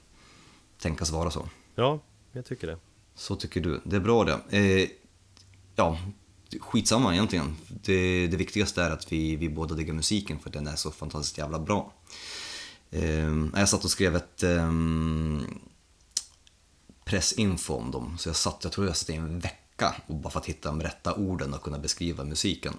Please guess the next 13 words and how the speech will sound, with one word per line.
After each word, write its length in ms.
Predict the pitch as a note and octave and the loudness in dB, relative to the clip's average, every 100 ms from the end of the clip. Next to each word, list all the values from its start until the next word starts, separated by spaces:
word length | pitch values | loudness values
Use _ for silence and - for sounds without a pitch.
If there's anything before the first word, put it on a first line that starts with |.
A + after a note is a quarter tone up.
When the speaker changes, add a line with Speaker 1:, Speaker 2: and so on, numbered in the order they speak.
| F#2+ - - | -12 -20 -20
Speaker 1:
Och 380 | - - F2+ | -20 -8 -4
bara 160 | D#2 E2+ | -2 0
var 160 | E2+ E2+ | 0 0
verkligen 240 | F2 E2 | -2 -2
så, 80 | F2 | -4
jag 60 | E2 | -4
vill, 120 | F#2 | -2
jag 120 | A2+ | 2
vill 120 | G2 | 2
verkligen 360 | G2 F2+ - F2 | 4 2 0 -4
kunna 240 | F2 E2 - - | -2 -4 -6 -14
få 180 | - G#2 | -4 0
ut 360 | A2+ F2 - | 0 -2 -6